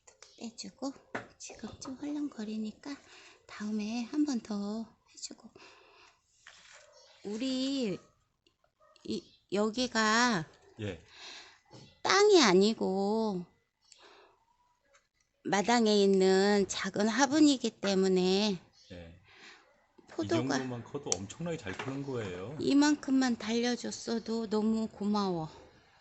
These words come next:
Speaker 2: 진짜로 화분에서
Speaker 1: 응.
Speaker 2: 이게 땅심 안 받고 이만큼 자란다는 거 생각도 못 했어요.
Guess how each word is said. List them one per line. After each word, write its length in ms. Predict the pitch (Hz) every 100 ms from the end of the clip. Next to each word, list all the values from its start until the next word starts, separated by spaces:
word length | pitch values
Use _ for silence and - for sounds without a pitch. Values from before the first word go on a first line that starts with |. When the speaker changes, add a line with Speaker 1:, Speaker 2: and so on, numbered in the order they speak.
| _ - - -
Speaker 2:
진짜로 600 | - 117 117 120 117 110 110
화분에서 920 | 160 170 156 117 104 98 107 117 87 - - - - - -
Speaker 1:
응. 300 | - - - -
Speaker 2:
이게 120 | 113 -
땅심 640 | 143 165 147 165 156 143
안 160 | 107 110
받고 420 | 120 120 113 110
이만큼 480 | 104 120 120 110 107
자란다는 840 | - 104 107 104 - - 104 98 98
거 80 |
생각도 440 | 107 170 202 208 127
못 220 | 101 -
했어요. 460 | 123 - 98 101